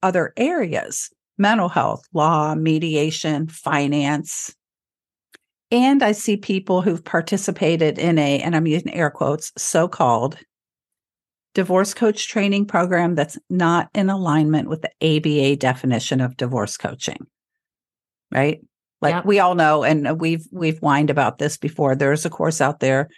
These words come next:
Speaker 1: you can take for a hundred and forty-nine dollars. It says you can do it in four weeks. It's run by God knows who.
Speaker 2: Yeah, I don't even know who that is.
Speaker 1: We don't even know.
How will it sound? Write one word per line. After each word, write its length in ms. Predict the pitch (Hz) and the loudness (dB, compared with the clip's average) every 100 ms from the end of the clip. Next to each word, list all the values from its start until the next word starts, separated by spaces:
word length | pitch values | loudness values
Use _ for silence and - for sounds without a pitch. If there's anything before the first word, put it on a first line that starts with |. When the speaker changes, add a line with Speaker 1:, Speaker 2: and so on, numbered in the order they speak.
| _ | _
Speaker 1:
you 100 | 175 | -6
can 120 | 185 165 | -4 0
take 240 | 156 156 | -2 0
for 100 | - | -6
a 80 | - | -4
hundred 340 | - 175 190 156 | -2 0 0 -2
and 120 | 101 | -6
forty-nine 600 | - 180 180 185 160 165 | -2 0 2 2 2 2
dollars. 560 | 151 135 131 127 123 120 | 2 0 0 -2 -4 -6
It 100 | - | -4
says 260 | 139 143 143 | -2 -2 -2
you 60 | - | -2
can 160 | 143 | -2
do 200 | 143 147 | 0 0
it 160 | 139 - | -2 -2
in 100 | 147 | -8
four 300 | - 143 160 | -2 -2 0
weeks. 480 | 156 139 156 - - - - _ _ | 0 0 0 -8 -12 -16 -20 _ _
It's 280 | 185 185 - | -2 -2 0
run 180 | 151 156 | 2 2
by 180 | 135 | 0
God 320 | 143 156 170 151 | 2 2 2 0
knows 300 | 156 160 - | -2 -2 -2
who. 420 | 143 120 147 - _ _ _ | -2 0 -4 -8 _ _ _
Speaker 2:
Yeah, 200 | 151 151 | -6 -2
I 120 | 135 | -2
don't 180 | 165 165 | 0 -2
even 160 | 147 139 | -4 -4
know 140 | 131 | -4
who 200 | 131 127 | -6 -8
that 200 | 127 117 | -8 -6
is. 320 | 117 135 - 208 | -2 0 0 -2
Speaker 1:
We 120 | 202 | 0
don't 180 | 180 165 | 2 2
even 220 | 147 147 | 0 0
know. 320 | 135 107 - | 0 0 -2